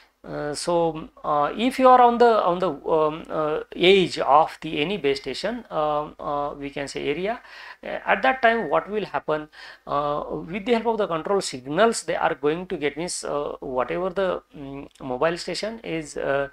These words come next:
receive the information that whatever the power received from the base station, uh, uh, uh, on which you are going to, uh, uh, on which you are going to, uh, you are, uh,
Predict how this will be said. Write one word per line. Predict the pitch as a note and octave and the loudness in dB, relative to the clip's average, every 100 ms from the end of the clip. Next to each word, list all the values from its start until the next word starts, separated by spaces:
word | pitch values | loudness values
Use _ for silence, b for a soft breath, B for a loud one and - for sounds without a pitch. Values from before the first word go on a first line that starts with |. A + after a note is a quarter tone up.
| B B B | B B B
receive | D#3 F3 C4 | -2 0 2
the | B3 | 2
information | A3+ G#3+ G#3 F#3+ - E3+ | 2 0 -2 -4 -8 -2
that | D#3 D#3 - B B | 0 0 -2 B B
whatever | - C#3 A3 B3 | -2 2 6 6
the | A#3+ | 4
power | - B2 D#3 A3+ | 4 4 8 8
received | B3 A3 A#3 G#3+ | 6 2 -2 -2
from | - G3 | -2 -4
the | F#3+ | -2
base | D3+ E3 | -4 -4
station, | - F3 - E3 D#3+ - | -4 -6 -6 -6 -8 -8
uh, | E3 D3+ D3 | -4 -2 -2
uh, | - - D3 D3 D3 - - | -4 -6 -4 -4 -6 -10 -6
uh, | F3+ - - - | -2 -2 -2 -2
on | E3+ F#3+ G3 | 0 0 0
which | A#3 A#3 | -4 -2
you | E3 | 2
are | E3+ | 4
going | D#3 D#3+ | 4 0
to, | F3 F#3 | -2 -2
uh, | E3+ D#3 - D#3+ - - | 0 0 -2 -4 -4 -2
uh, | E3+ | 0
on | F#3+ | -2
which | G#3+ F3 | -4 -2
you | |
are | F3 | -2
going | E3 F3 | -2 -4
to, | F#3+ F3 - | -4 -4 -2
uh, | D#3+ D#3+ | -2 0
you | D#3+ | 0
are, | E3+ F3 F3 _ | 0 0 -6 _
uh, | E3 D#3 | -4 -2